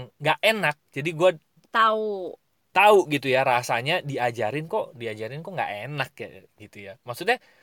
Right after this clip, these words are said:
Speaker 1: gue, gue masih inget loh waktu gue kecil gue tuh gue sering minta belajar loh. Maksudnya tolong dong
Speaker 2: Oh.
Speaker 1: ajarin ini gitu ke nyokap gue ya, "Mat, ini ada
Speaker 2: Nah,
Speaker 1: P R ini," gitu.
Speaker 2: iya, Lia juga begitu,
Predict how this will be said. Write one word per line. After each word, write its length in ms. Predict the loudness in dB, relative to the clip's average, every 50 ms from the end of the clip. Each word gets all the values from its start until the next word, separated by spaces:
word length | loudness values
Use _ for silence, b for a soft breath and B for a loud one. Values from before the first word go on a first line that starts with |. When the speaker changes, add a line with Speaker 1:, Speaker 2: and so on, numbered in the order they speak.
| b b b
Speaker 1:
gue, 200 | b 0 2 2 2
gue 280 | 0 _ -8 -2 0 0
masih 320 | 2 2 0 0 -2 -6 -6
inget 120 | -6 -4
loh 140 | -2 -2 0
waktu 220 | 0 0 -2 -4
gue 140 | -4 -2 -2 -4
kecil 220 | -4 -6 -8 -6
gue 180 | -6 -8 -12 _ _
tuh 120 | -12 -12 -8
gue 180 | -4 -4 -4
sering 260 | -2 -2 -4 -4 -4 -6
minta 240 | -8 -4 0 0 0
belajar 380 | 2 2 0 0 -2 -4 -6
loh. 160 | -8 -12 -20 _ _ _ _ _ _ _ _ _
Maksudnya 400 | -14 -12 -10 -6 -4 -4 -4 -4 _ b b b b
tolong 320 | b -2 0 0 0 0
dong 200 | 2 2 2 2 2
Speaker 2:
Oh. 340 | -2 -6 -6 -8 -6 -4 -2
Speaker 1:
ajarin 400 | 0 0 2 2 0 0 -2 -6
ini 300 | -6 -6 -6 -6 -6 -8
gitu 180 | -10 -14 -18 -14
ke 140 | -6 -4 -2 -2
nyokap 300 | -2 -2 -2 0 -2 -2
gue 160 | -2 -2 -2 -2
ya, 140 | -2 -2
"Mat, 240 | -4 -4 -6 -6 -6 _ _
ini 220 | -14 -10 -10 -8 -6
ada 200 | -4 -2 -2 -2
Speaker 2:
Nah, 40 | 0
Speaker 1:
P 80 | 0
R 180 | 2 2 0 0 -2
ini," 200 | -4 -6 -6 -6 -8 -8
gitu. 100 | -10 -10 -6
Speaker 2:
iya, 200 | -2 -2 -2 -2
Lia 320 | -2 -2 0 2 2 2
juga 220 | 2 0 -2 -2
begitu, 520 | -2 -4 -4 -6 -6 -6 -6 -4 -4 -4